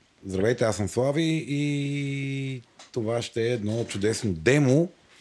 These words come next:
за това как биха могли да се получат нещата, ако случайно вземем, че влеземе в тях с идеята, че всъщност нямаме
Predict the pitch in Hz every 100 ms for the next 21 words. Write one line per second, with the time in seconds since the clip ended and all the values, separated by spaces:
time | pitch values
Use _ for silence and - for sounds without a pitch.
0 | - - - _ 143 147 220 214 175 143
1 | 175 185 185 185 202 202 143 175 156 143
2 | 131 143 131 - 127 131 123 123 107 -
3 | 165 165 160 156 147 135 131 139 127 120
4 | 123 127 131 104 113 120 113 117 120 -
5 | 110 113 113 113 113 87 104 95 104 92
6 | 90 - 104 95 - 87 92 - - -
7 | 95 110 - 95 95 101 104 104 104